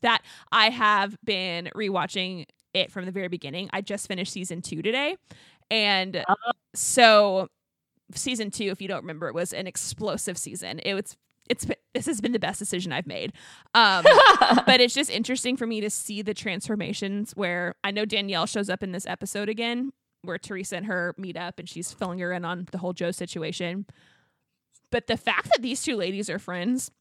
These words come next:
Speaker 1: from what I just watched in season two of New Jersey, I am, my mind is blown.
Speaker 2: Yeah,
Speaker 1: Absolutely
Speaker 2: I don't
Speaker 1: blown.
Speaker 2: get it either.
Speaker 1: <laughs> So it's ju-, it was just so bizarre from going to watching that earlier today to then watching this episode and being like,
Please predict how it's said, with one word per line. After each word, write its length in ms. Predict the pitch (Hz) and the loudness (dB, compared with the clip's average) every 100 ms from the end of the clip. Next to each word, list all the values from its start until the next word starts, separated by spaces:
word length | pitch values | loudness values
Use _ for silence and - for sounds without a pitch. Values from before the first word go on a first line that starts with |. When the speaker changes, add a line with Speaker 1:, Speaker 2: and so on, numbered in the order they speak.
| _ | _
Speaker 1:
from 180 | - 208 | -8 -6
what 180 | 196 190 | -2 4
I 140 | 220 | 4
just 240 | - 240 - | 4 0 -2
watched 340 | 170 190 - | 0 0 -2
in 80 | 226 | -4
season 380 | - 190 202 202 | -4 -6 -6 -4
two 360 | - 190 202 247 | -4 -4 -4 -4
of 120 | 208 208 | -4 -4
New 120 | 196 | -6
Jersey, 500 | 185 165 214 233 262 - _ | -6 -6 -6 -6 -8 -10 _
I 140 | 208 226 | 2 6
am, 220 | 285 311 - _ _ _ - | 6 4 -4 _ _ _ -2
my 180 | 240 240 | 0 2
mind 300 | 220 202 214 | 2 0 -2
is 80 | 233 | -4
blown. 440 | 190 180 151 185 - _ _ _ 220 | -6 -8 -8 -10 -14 _ _ _ 6
Speaker 2:
Yeah, 80 | |
Speaker 1:
Absolutely 400 | 185 185 214 190 202 | 8 8 4 2 6
Speaker 2:
I 100 | 226 | 8
don't 160 | 220 | 8
Speaker 1:
blown. 80 | 185 | 8
Speaker 2:
get 240 | 185 180 165 | 6 6 6
it 40 | |
either. 340 | 170 175 175 - _ _ | 4 4 4 0 _ _
Speaker 1:
<laughs> 100 | - - - 554 - - 906 807 | 4 4 -4 -14 -14 -12 -12 6
So 160 | 330 | 8
it's 100 | 554 | 10
ju-, 80 | 392 320 | 8 4
it 60 | |
was 100 | 302 | 2
just 140 | 277 - | 2 4
so 160 | 269 | 6
bizarre 380 | 247 277 220 208 | 6 4 4 4
from 160 | 226 220 | 2 0
going 360 | 202 190 190 - | 0 0 -4 -8
to 120 | 208 | -6
watching 360 | 185 190 175 | -6 -6 -8
that 220 | 180 175 - | -4 -4 -4
earlier 260 | 185 185 190 | -4 -4 -4
today 260 | - 202 | -2 -2
to 160 | 185 - | -2 -8
then 160 | 185 180 | -8 -6
watching 300 | 185 - 175 | -8 -8 -10
this 140 | 175 | -10
episode 440 | - 180 - 190 190 | -10 -10 -6 -4 -4
and 100 | 190 | -6
being 160 | 180 185 | -8 -8
like, 180 | 185 | -10